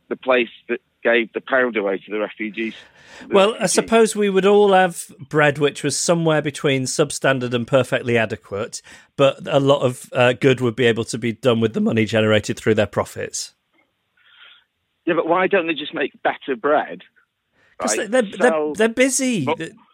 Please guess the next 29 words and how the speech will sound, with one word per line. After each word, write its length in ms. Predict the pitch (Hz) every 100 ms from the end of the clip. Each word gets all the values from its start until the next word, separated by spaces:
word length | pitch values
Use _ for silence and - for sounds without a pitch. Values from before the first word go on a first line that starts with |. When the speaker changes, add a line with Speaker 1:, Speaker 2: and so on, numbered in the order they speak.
| _ _
Speaker 2:
we're 100 | 175
doing 260 | 165 190 185
the 100 | 175
other 180 | 214 240
things 320 | 214 165 139
Speaker 1:
What? 180 | 147 131
Speaker 2:
that, 220 | - 160
uh, 40 |
but, 200 | 151 - - -
you 80 | 190
know, 80 | 185
the 100 | 165
br-, 160 | 180 170
the 120 | 156
bread 340 | 170 190 190
is, 280 | 180 156 156
uh, 340 | 147 139 135 - _ _
the 100 | 139
bread 200 | 180 180
isn't 220 | 165 170
the 80 | 147
main 220 | 147 143
concern. 480 | 151 127 - 185 156
The 80 | 131
refugees 580 | 135 147 135 175 185 156
are 40 |
the 80 | 123
main 200 | 117 110
concern. 640 | 117 104 113 104 101